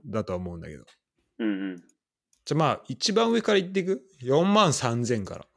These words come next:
Speaker 2: いや、四万三千はもうブンデス。
Speaker 1: ブンデス何部っすか？
Speaker 2: ブンデス一部。
Speaker 1: 一部で。
Speaker 2: ブンデスリーガー。
Speaker 1: そうですね。ブンデスリーガー。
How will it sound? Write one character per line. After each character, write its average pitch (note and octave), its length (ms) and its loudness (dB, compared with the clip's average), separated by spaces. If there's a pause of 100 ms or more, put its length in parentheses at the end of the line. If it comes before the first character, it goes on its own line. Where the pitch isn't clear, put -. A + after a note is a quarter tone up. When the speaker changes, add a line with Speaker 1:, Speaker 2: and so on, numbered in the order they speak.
(260)
Speaker 2:
い G#2+ 60 0
や、 A2 120 4
四 C3 340 4
万 G#3+ 200 6
三 C3 280 2
千 C#3+ 180 6
は A2+ 80 6
も G2 160 2
う F#2 40 -2
ブ G#2 140 2
ン G#2+ 80 4
デ G2 100 -2
ス。 - 300 -6 (520)
Speaker 1:
ブ C3+ 160 -2
ン B2 60 2
デ A2+ 120 0
ス F2+ 440 -6
何 G#2+ 220 2
部 F2 80 -6
っ - 20 -10
す - 100 -12
か？ - 280 -12 (240)
Speaker 2:
ブ A#2 160 0
ン A#2 60 4
デ A2 80 4
ス A2 120 0
一 A#2+ 220 2
部。 A2+ 260 2 (400)
Speaker 1:
一 C3+ 280 0
部 A2+ 120 2
で。 F2+ 220 -4 (680)
Speaker 2:
ブ G#2+ 60 -2
ン A2 40 2
デ A2 60 0
ス A#2+ 140 2
リ B2 140 6
ー A2+ 40 6
ガ A2+ 100 6
ー。 - 20 4
Speaker 1:
そ D3 60 2
う - 20 -2
で - 0 -
す E3+ 60 -8
ね。 - 60 -20 (420)
ブ A2+ 120 -4
ン A#2 60 -2
デ A#2+ 80 0
ス C3 120 0
リ B2 140 4
ー - 20 2
ガ F#2 200 0
ー。 - 40 -18